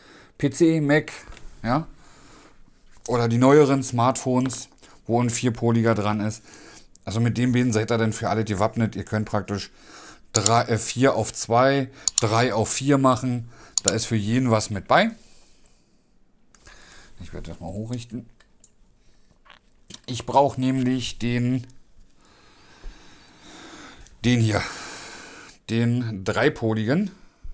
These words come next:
brauche ich. Und, äh, von vier auf drei Pole. Weil die Kamera, die Sony-Kamera, die kann nur mit dem dreipoligen.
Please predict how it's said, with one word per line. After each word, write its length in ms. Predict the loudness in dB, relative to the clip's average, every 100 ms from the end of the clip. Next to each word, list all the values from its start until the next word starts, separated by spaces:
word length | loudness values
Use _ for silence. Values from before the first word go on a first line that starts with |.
| -16 -20 -8
brauche 320 | -2 -2 -2
ich. 260 | -6 -8 -20 _ _ _ _ _ _ _ _ _ _ _ _ _ _ _ _
Und, 280 | -4 -2 -2
äh, 220 | -2 -2
von 180 | -2 -4
vier 300 | -4 0 0
auf 160 | 0 -2
drei 180 | -4 -4
Pole. 380 | -4 -8 -8 -14 _ _ _ _ _ _ _ _ -20 -20 -10 -2
Weil 200 | 0 0
die 100 | -2
Kamera, 560 | 2 2 4 2 0 -8 -12
die 80 |
Sony-Kamera, 760 | -2 0 2 2 2 2 2 0 -6 -18 -20 -12
die 80 | -8
kann 240 | -2 0 2
nur 80 |
mit 180 | 0 -2
dem 140 | -2 -2
dreipoligen. 880 | 0 0 0 0 0 0 0 -2